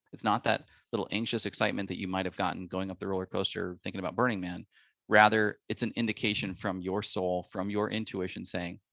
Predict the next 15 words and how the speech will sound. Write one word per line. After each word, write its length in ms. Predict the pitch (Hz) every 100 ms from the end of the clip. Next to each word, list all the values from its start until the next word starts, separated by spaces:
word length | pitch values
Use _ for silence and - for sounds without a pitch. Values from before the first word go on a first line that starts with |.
| _ _
"This 200 | - -
will 100 | 110
lead 260 | 104 98 95
to 120 | 98
pain, 540 | - - 92 90 92 95
shame, 520 | - 95 95 95 95 -
<laughs> 100 | _
guilt." 440 | 101 98 98 - - - - -
And 260 | - 104 107
so, 200 | - 101
s-, 200 | - -
you 100 | -
know, 120 | 104 104
steer 360 | - - 117
clear. 500 | 110 - 101 90 87